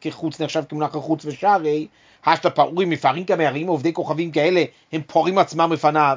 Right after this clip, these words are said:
בפני, בפני העבודה, בפני האליל הזה, אז מים ומלח לא מקריבים אליהם? ברור שיכולים להביא לו גם מים ומלח, זה לא נחשב בזוי. אלא אפילו חוץ ל-, חוץ בפנים ודמי ואסור, הכוונה הפוך, אפילו מה שמחוץ לקלעים, זה נחשב כמונח בפנים. על זה נאמר,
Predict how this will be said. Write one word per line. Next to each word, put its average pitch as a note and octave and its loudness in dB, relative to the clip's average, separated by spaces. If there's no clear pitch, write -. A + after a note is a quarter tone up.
בפני, C#3+ -8
בפני D#3 0
העבודה, E3 4
בפני C#3 -4
האליל F3 2
הזה, C#3+ 4
אז D3 2
מים D#3+ 2
ומלח D#3 0
לא D#3 0
מקריבים C3+ -4
אליהם? A3 -2
ברור G3+ -4
שיכולים F#3+ -4
להביא D#3 0
לו D#3+ 4
גם D3 2
מים C#3+ 2
ומלח, B2+ -8
זה D#3 -4
לא E3 0
נחשב E3 -2
בזוי. C3 -4
אלא F3+ 6
אפילו B3 0
חוץ C4+ -4
ל-, A3+ 6
חוץ A#3+ -10
בפנים A#3+ -12
ודמי B3 -2
ואסור, G3 0
הכוונה F3 -2
הפוך, A3 -4
אפילו A#3 -2
מה G#3+ 8
שמחוץ F#3 -4
לקלעים, F#3+ -2
זה F3+ 0
נחשב F#3+ 4
כמונח F3+ 2
בפנים. C#3+ -6
על C3 -4
זה F3 0
נאמר, A#3 2